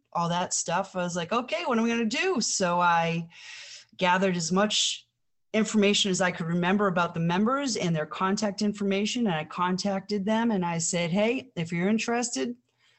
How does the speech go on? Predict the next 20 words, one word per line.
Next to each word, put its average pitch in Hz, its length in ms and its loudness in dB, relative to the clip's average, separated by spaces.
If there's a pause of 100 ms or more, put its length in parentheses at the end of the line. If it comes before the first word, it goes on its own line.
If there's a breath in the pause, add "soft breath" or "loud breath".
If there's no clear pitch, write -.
(180 soft breath)
I'm 170 120 -2
gonna 185 200 2
open 196 260 2
something 220 360 0
up." 226 280 0
And 175 360 -2 (260 loud breath)
within 180 280 2
three 208 280 0
weeks, 226 360 0
I, 156 140 2 (180)
I 151 300 -2 (100)
found 175 380 2
a 170 80 -2
local 175 680 0 (120)
gymnasium 185 920 2 (420)
and 160 80 -4
I 160 60 0
rented 208 340 2
a 214 60 0
room. 196 420 -2